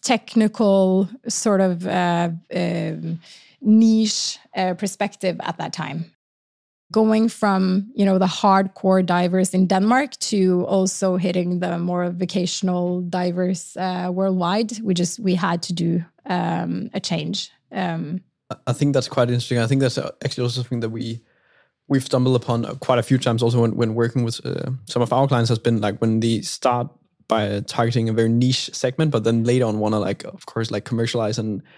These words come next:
Speaker 2: and broaden up the audience. That kind of sometimes at least can be a hard exercise to, to, to scale that, uh, also in the communication.
Speaker 1: It's super hard. And I think that's why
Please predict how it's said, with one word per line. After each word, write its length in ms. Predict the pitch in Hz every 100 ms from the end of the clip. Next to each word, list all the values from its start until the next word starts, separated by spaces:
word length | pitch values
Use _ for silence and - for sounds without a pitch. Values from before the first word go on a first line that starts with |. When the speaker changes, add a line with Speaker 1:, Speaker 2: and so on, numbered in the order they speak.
| _
Speaker 2:
and 140 | - 110
broaden 320 | 120 113 113
up 140 | 110
the 140 | 110 113
audience. 420 | 107 127 127 127
That 300 | - 107 -
kind 180 | - 107
of 220 | 107 - - _ _ _ -
sometimes 500 | - 143 139 120 117
at 60 |
least 160 | 113 110
can 240 | - 110
be 160 | 117 117
a 180 | - -
hard 300 | 117 113 113
exercise 500 | 113 - - 117 117
to, 340 | - 113 117 - _ _ _ _ _ -
to, 180 | 120 -
to 140 | -
scale 320 | - 131 127
that, 260 | 123 87 - - -
uh, 260 | 113 - - -
also 240 | 120 -
in 80 | 113
the 100 | 117
communication. 600 | - 113 - 113 - 131 - _
Speaker 1:
It's 220 | 247 247
super 380 | - - 320 302
hard. 240 | 247 220
And 120 | 190 196
I 100 | 214
think 400 | - 262 247 - - 285
that's 320 | 240 247 -
why 540 | - 233 208 202 202